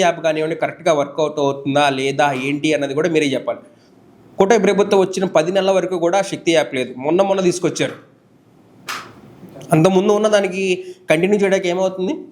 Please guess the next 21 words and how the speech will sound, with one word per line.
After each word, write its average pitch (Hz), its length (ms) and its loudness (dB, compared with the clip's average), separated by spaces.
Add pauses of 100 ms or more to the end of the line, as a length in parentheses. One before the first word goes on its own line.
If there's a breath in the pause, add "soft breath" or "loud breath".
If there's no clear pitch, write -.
(540)
ప్రతిసారి 233 600 2
కూడా, 233 200 2
ప్రభుత్వం 214 420 0
మారిన 196 320 0
ప్రతిసారి 196 600 0
కూడా 190 180 2 (380 loud breath)
ఇట్లా 208 220 2
మేమేదో 196 380 0
కొత్తగా 180 320 0
చేసాం, 170 320 -2
ఇట్లా 170 220 -4
మేమేదో 185 400 0
కొత్తగా 170 320 -2
తీసుకొస్తున్నాం, 160 580 -2
ఇట్లా 156 200 0
మేమేదో 175 400 0
చేస్తున్నాం 160 280 0
అని 156 100 0
చెప్పేసి 156 260 -2
చెప్పుకోవాలా? 143 400 0 (1120 loud breath)
పోనీ 247 180 4